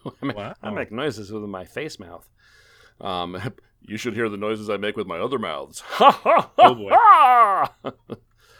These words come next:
Speaker 1: Um, so, you guys think that this game is art? Loaded question.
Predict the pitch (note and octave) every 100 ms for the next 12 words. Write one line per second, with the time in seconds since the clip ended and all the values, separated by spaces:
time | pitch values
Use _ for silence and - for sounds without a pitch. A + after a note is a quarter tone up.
0 | - - - - - D#3 E3+ E3+ E3+ F3+
1 | G#3 G3+ _ - F#3 C#4 C4+ B3 G3+ F3
2 | - D3 C#3 G#2+ A2 G#2+ A#2 - _ _
3 | _ _ _ _ _ _ _ _ - C3
4 | B2 G#2 D#2+ - -